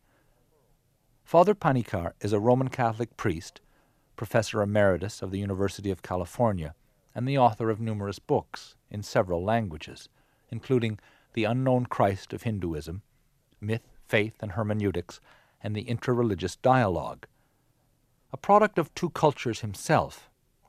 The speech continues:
his father was from India, his mother from Spain, where he was born and now lives, his work has posed the question, how can cultures and religious traditions coexist while making obviously incompatible claims about what is ultimately true?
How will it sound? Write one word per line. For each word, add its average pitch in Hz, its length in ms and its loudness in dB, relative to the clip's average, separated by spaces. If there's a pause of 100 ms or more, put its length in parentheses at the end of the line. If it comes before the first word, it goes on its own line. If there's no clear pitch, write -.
his 92 160 -10
father 90 320 -2
was 87 140 -8
from 92 200 -8
India, 82 380 -6 (160)
his 98 160 -12
mother 95 240 -2
from 87 200 -12
Spain, 104 540 -6
where 90 120 -6
he 90 100 -6
was 87 160 -8
born 90 400 -4
and 90 140 -8
now 87 180 -6
lives, 92 420 -2 (380)
his 143 180 -4
work 190 360 2
has 170 180 0
posed - 440 2
the - 60 -10
question, 107 540 0 (560)
how 185 220 4
can 208 180 -4
cultures 131 640 0
and 117 180 -4
religious 120 380 0
traditions 90 560 -8
coexist 117 800 0 (320)
while 107 160 0
making 110 400 -4 (100)
obviously 143 520 2
incompatible 107 720 -4
claims 78 480 -10
about 92 240 -4
what 95 120 -4
is 90 160 -8
ultimately 90 560 -6
true? 110 400 -2